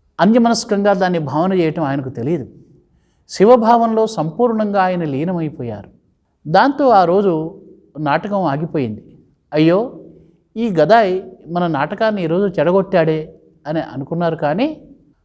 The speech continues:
ఆ రోజు ఆయన సాక్షాత్తు శివస్వరూపుడని ఆ గ్రామస్తులు ఎంతమంది గ్రహించారో మనకు తెలియదు.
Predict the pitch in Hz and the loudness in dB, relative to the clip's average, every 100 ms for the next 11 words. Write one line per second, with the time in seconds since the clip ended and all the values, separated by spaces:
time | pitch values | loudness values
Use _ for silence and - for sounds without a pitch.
0 | - 165 220 254 196 175 185 - - _ | 2 4 6 4 2 -2 -6 -16 -20 _
1 | _ _ _ 127 175 196 160 160 - - | _ _ _ 0 2 2 -2 -8 -16 -20
2 | - - 139 - - 233 240 240 - 185 | -20 -8 -6 -4 0 -2 0 -4 -2 -4
3 | 208 - 185 180 170 170 151 156 - - | -4 -2 -2 -2 -2 -2 -4 -6 -14 -20
4 | _ _ _ _ _ 151 160 143 147 180 | _ _ _ _ _ 0 2 2 2 0
5 | 180 185 139 151 170 170 151 135 139 143 | -2 0 0 -2 -4 -4 -4 -4 -4 -2
6 | 151 185 131 117 - 117 107 | -2 -2 -4 -8 -8 -8 -8